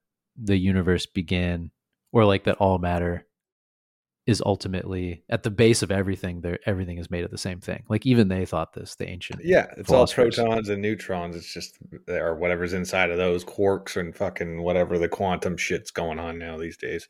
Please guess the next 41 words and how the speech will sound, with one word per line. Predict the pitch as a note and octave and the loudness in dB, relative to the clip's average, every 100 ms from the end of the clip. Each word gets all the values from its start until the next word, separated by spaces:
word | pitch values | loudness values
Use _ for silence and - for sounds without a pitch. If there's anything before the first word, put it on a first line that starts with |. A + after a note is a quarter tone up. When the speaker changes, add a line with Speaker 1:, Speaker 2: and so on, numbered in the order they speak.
| - | 0
Speaker 1:
Yeah. | G2 - - - - - - _ | 0 0 -6 -20 -20 -20 -20 _
Speaker 2:
But, | A2+ G#2 - G#2+ | 2 2 2 0
um, | F#2 F2 | 0 0
Speaker 1:
It's, | F2+ - G3+ | -4 -4 -4
it's | C#3+ | -4
crazy | - C3 F#3 D#3 | 4 6 6 4
that | A2 G2 | 0 2
they | A#2 | 4
imagine | A#2 F#2+ G2+ A2 A#2+ | 4 2 -2 0 2
that | B2 | 2
without, | F2 G2+ F#2+ F2+ _ _ - | 2 0 0 -2 _ _ -12
m-, | F#2+ - - | -10 -10 -2
like, | G#2+ F2+ | 0 2
having | F#2+ F2 E2+ | 4 2 0
any | G#2+ F#2+ | 0 0
knowledge | F2+ F2 E2+ F2+ | 0 0 -2 -4
of | E2+ | -6
mi-, | E2+ - | -6 -4
microscopes | G2 F2+ E2+ - E2+ D#2+ - | -4 -4 -4 0 0 0 -2
or | F#2+ - - - | -4 -4 -12 -6
microscopic | G2+ F2+ G2 - F2+ - - | -2 -2 -2 0 0 -2 -6
things. | E2 - - _ _ _ _ _ _ _ _ _ _ _ - | -8 -10 -16 _ _ _ _ _ _ _ _ _ _ _ -4
Speaker 2:
Yeah, | G2+ A#2+ | 4 4
I | G#2 | 6
Speaker 1:
But | G2 | 6
they | |
Speaker 2:
mean, | B2 | 8
a | |
Speaker 1:
literally | C3+ A#2+ A2 | 8 8 6
Speaker 2:
lot | A2 | 4
of | |
Speaker 1:
pre-, | - | 2
they | A2 | -2
predicted | G#2 A2+ C#3+ - | 0 2 0 -2
atoms, | E2 F2 - - - - _ _ - | -2 -4 -6 -16 -20 -20 _ _ -12
like, | - - | -12 -8
without | F#2+ F2 E2+ - _ _ _ _ - | -4 -2 -2 -4 _ _ _ _ -2
any | G2+ F#2+ | 0 0
knowledge | E2+ - F#2 | -2 -2 -4
of | |
it. | - | -6